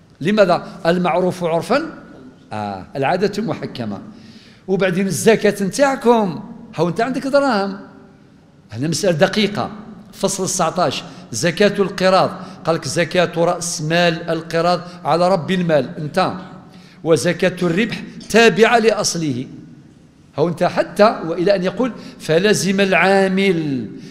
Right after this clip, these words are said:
في حصته إذا كان الحول قد حال على رأس المال، سواء كان حف-،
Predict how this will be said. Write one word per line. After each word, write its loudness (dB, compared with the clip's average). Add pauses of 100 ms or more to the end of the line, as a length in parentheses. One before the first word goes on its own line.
في 0
حصته -2 (200)
إذا 2
كان 2
الحول 0 (280)
قد 0
حال 2
على 4
رأس 0
المال، 2 (200)
سواء 4
كان 2
حف-، -4